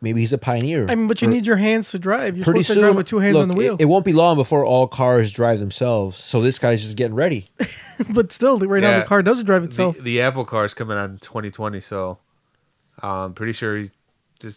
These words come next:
Speaker 3: car is just gonna, like
Speaker 1: Yeah.
Speaker 2: The Apple car? Is that, is that
Speaker 1: Yeah,
Speaker 2: a thing?
Speaker 1: the Apple car. Apple's making an electric car
Speaker 2: What?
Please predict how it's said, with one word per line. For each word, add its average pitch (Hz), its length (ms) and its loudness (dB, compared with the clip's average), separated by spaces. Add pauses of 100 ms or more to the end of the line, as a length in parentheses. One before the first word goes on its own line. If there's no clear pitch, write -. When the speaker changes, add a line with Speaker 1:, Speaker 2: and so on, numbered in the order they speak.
(140)
Speaker 3:
car 127 300 -4
is 101 80 -10
just 95 120 -18
gonna, 95 160 -12
like 92 100 -8
Speaker 1:
Yeah. 113 160 -2 (200)
Speaker 2:
The 185 240 -6
Apple 185 320 -4
car? 254 260 -6
Is 202 120 -8
that, 190 260 -8
is 226 100 -12
that 147 80 -2
Speaker 1:
Yeah, 151 60 2
Speaker 2:
a 127 40 -2
thing? 214 200 -6 (100)
Speaker 1:
the 101 80 -10
Apple 113 180 -8
car. 92 220 -12 (760)
Apple's 110 220 -4
making 104 240 -6
an 101 60 -4
electric 104 300 -8
car 107 240 -8 (120)
Speaker 2:
What? 240 240 -10